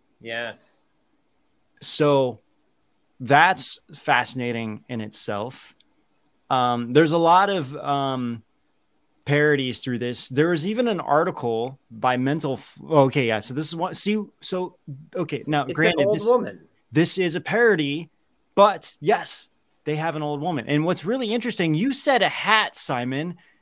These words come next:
Speaker 2: that the one is actually wearing a hat. So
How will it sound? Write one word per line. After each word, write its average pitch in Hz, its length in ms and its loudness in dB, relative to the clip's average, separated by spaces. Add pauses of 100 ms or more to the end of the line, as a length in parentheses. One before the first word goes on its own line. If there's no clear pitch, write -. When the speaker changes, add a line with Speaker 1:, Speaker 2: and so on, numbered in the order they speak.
(760)
Speaker 2:
that 190 380 6
the 160 260 2
one 220 480 4
is 190 200 0
actually 220 380 0
wearing 196 540 0
a 156 80 -2
hat. 139 520 0
So 170 380 -2